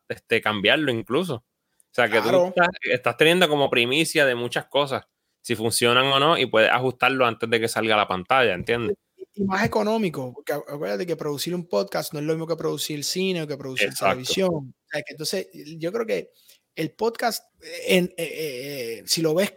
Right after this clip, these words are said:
Speaker 2: como negocio, más allá de lo que está haciendo todo el mundo por ahí, ¿no? Que, que es lo que a veces, pues, nosotros lo hemos tenido que hacer por, por ya sea el tiempo, los recursos, etcétera. Eh, pero si lo ves como lo ven los big players, este, te permite testear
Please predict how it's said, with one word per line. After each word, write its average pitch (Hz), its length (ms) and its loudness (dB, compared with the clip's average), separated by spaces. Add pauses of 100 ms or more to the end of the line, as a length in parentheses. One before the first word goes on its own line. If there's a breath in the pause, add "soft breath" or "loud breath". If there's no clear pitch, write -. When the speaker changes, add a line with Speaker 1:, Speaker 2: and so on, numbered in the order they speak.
Speaker 2:
como 196 280 2
negocio, 151 760 2 (400 soft breath)
más 147 220 -8
allá 185 200 4
de 185 60 4
lo 185 80 2
que 170 60 -4
está 156 160 -4
haciendo 180 280 -2
todo 165 280 2
el 170 80 0
mundo 170 280 -2
por 160 200 0
ahí, 156 240 0
¿no? 180 240 -2
Que, 135 420 -8
que 135 140 -10
es 135 60 -10
lo 151 120 -10
que 156 80 -10
a 151 80 -6
veces, 147 380 -8
pues, 214 180 -8
nosotros 160 340 -4
lo 165 80 4
hemos 160 220 0
tenido 160 180 -2
que 151 60 -6
hacer 151 220 -6
por, 180 200 -6
por 131 140 -18 (240)
ya 131 80 -12
sea - 140 -6
el 131 100 -12
tiempo, 135 400 -8
los 131 140 -4
recursos, 131 440 -6
etcétera. 143 360 -2 (640 loud breath)
Eh, 147 480 0
pero 156 180 0
si - 160 -2
lo 143 180 0
ves 147 180 -2
como 185 340 6
lo 185 120 8
ven 180 140 4
los 170 180 -2
big 180 240 -2
players, 190 600 2
este, 127 760 -12 (220)
te 170 120 4
permite 175 800 4 (220)
testear 165 640 -2